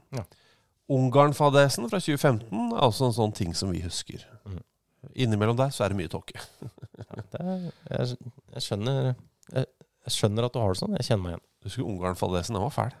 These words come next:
Speaker 1: Ja, det var vondt.
Speaker 2: Uff a meg.
Speaker 1: Ingen
Speaker 2: Eh,
Speaker 1: spisser, det er det jeg husker. Eh, det var Mar-, Markus Henriksen, var det ikke det? Som ble
Speaker 2: Jo.
Speaker 1: falsk nier eller et eller annet.
Speaker 2: Ja, det var det. Eh, det går opp for oss at det eksisterer årstall i vårt fotballminne som vi ikke husker noen ting av.
Speaker 1: Mm.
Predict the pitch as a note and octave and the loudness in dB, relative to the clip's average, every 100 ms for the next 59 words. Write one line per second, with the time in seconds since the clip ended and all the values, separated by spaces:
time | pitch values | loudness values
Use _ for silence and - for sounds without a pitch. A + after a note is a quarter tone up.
0 | - G#2+ C3 C#3 - - - - - - | -8 -4 -4 -4 -10 -18 -20 -20 -20 -14
1 | - - G#2 - - - - - C3+ D3 | -8 -6 -6 -10 -16 -14 -14 2 10 12
2 | C#3+ - A#2+ - A#2+ - B2+ B2 F#2+ F#2 | 10 6 -2 -6 -12 -8 0 0 0 -4
3 | F2 - - - G#2+ G2+ G2 G2+ G2 F#2+ | -6 -10 -10 -2 0 2 2 0 0 2
4 | G2 G2 G2 - G2 A2 G2+ F2+ F2+ - | 2 4 2 2 -2 0 0 -2 -4 -4
5 | B2 C3 D#3+ - A#2+ A#2 A2 G#2+ A2+ C3 | -4 -2 -6 -4 -4 -2 -2 -4 -8 -10
6 | D3+ - - G2+ - - F#2+ G#2+ C3+ A2+ | -10 -2 -2 -2 -6 -4 -2 -2 -4 -6
7 | - - B2 C#3+ - - A2+ A2 - A2 | -6 -8 -10 -14 -18 -10 -10 -10 -16 -16
8 | G#2 F2+ - D2 E2+ G#2 _ _ _ C3 | -12 -10 -10 -10 -12 -14 _ _ _ 2
9 | D3+ E3 F#3+ B3 A3+ - G#3+ A#3+ G#3+ - | 6 6 4 4 4 6 4 6 4 4
10 | G3+ - F#3 D#3+ F3+ G#2 - D3+ F3+ D#3 | 0 0 4 4 4 2 2 2 2 0
11 | - C#3 G#2+ A2+ A#2 D3+ C#3+ C3 - B2+ | -4 -4 0 2 2 0 -2 -4 -2 -4
12 | - D3+ C#3 D3+ A3+ C4+ G2+ - G2+ | -2 -2 -2 -2 -2 -4 -4 -12 -10